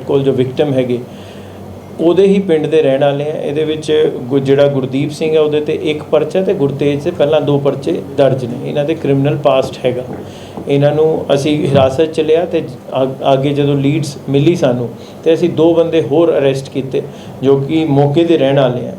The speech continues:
ਜਗਸੀਰ ਸਿੰਘ ਤੇ ਗੁਰਵੀਰ ਸਿੰਘ। ਅਹ, ਉਹ ਤੋਂ ਗਾਂਹ ਜਦੋਂ ਅਸੀਂ ਇਹਨਾਂ ਦੀ ਇੰਟਰੋਗੇਸ਼ਨ ਕੀਤੀ ਤੇ ਸਾਨੂੰ ਹੋਰ ਰੈਵਲੇਸ਼ਨਸ ਮਿਲੀ ਕਿ ਬਈ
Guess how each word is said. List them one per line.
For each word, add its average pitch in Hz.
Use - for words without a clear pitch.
ਜਗਸੀਰ 143
ਸਿੰਘ 175
ਤੇ 180
ਗੁਰਵੀਰ 127
ਸਿੰਘ। 117
ਅਹ, -
ਉਹ 156
ਤੋਂ 185
ਗਾਂਹ 139
ਜਦੋਂ 151
ਅਸੀਂ 151
ਇਹਨਾਂ 160
ਦੀ 165
ਇੰਟਰੋਗੇਸ਼ਨ 143
ਕੀਤੀ 156
ਤੇ 156
ਸਾਨੂੰ 143
ਹੋਰ 170
ਰੈਵਲੇਸ਼ਨਸ 151
ਮਿਲੀ 147
ਕਿ 151
ਬਈ 143